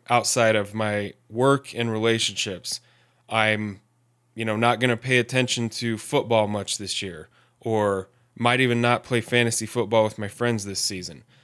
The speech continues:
Whatever your things are, you put those off for a few months and you just fully embrace the idea that pretty much every spare second, I'm going to be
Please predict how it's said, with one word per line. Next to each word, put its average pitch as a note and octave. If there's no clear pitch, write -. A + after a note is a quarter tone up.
Whatever D3
your B2+
things B2+
are, G#2+
you C#3+
put D#3+
those B2+
off C3
for A#2
a G#2+
few A#2
months G#2
and A#2+
you B2
just A2+
fully D3
embrace A#2
the A2
idea G#2
that G2
pretty F3+
much D3+
every C#3
spare B2
second, A2
I'm B2+
going B2
to B2
be A2